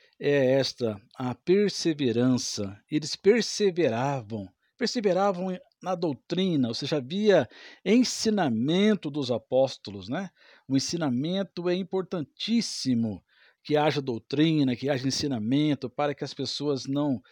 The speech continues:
eh, venha seguir outros caminhos, né? Mas que permaneçam na palavra de Deus.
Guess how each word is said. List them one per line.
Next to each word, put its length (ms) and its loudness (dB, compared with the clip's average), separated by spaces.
eh, 540 2
venha 720 -2
seguir 720 -2
outros 500 -4
caminhos, 840 0
né? 280 -4
Mas 200 -8
que 220 -10
permaneçam 800 0
na 140 -6
palavra 760 0
de 160 -4
Deus. 600 -4